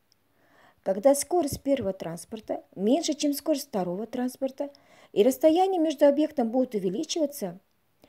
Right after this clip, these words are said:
находи скорость удаления по формуле. Скорость удаления равна разности скоростей первого и второго транспорта. Чтобы найти скорость удаления,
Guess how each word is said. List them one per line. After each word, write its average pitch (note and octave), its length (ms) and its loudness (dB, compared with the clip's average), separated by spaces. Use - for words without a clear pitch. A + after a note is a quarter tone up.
находи B3+ 420 0
скорость A#3 360 0
удаления G#3 460 0
по B3 140 -6
формуле. F3+ 640 -6
Скорость G3 420 -6
удаления B3+ 480 -6
равна D4+ 380 -2
разности G#3 560 -8
скоростей F#3 680 -12
первого D4+ 340 0
и C4+ 40 -6
второго F3+ 420 -10
транспорта. F3 680 -16
Чтобы A3 300 2
найти A3+ 260 2
скорость G#3+ 360 -2
удаления, G3+ 680 0